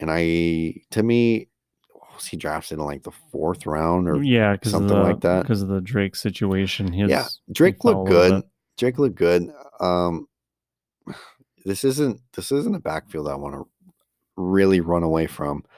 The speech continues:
Speaker 1: Um, I don't think you can go out and t-, trade for Josh Jacobs right now. Maybe you can. Maybe the owner is kind of,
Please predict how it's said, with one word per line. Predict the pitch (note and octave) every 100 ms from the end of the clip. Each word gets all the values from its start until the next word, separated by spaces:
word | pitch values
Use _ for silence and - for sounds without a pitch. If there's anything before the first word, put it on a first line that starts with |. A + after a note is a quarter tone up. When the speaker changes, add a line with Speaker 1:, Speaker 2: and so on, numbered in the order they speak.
| _ _ _ _ _ -
Speaker 1:
Um, | E2+ E2+ E2 - _ _
I | G#2+
don't | A#2 A2
think | B2+ A2
you | G#2
can | G2
go | F2+ E2+
out | E2+ -
and | - -
t-, | - -
trade | F2 E2+ E2+
for | E2
Josh | D#2 D2+ -
Jacobs | D#2 D#2+ D#2+
right | E2+ D#2+
now. | E2+ E2+
Maybe | E2 F#2 G#2+
you | G#2
can. | - E2 E2 G2+ F#2+
Maybe | E2+ F2+ F#2+
the | F2 - -
owner | F2+ F#2+
is | F2+
kind | - E2+ E2+
of, | E2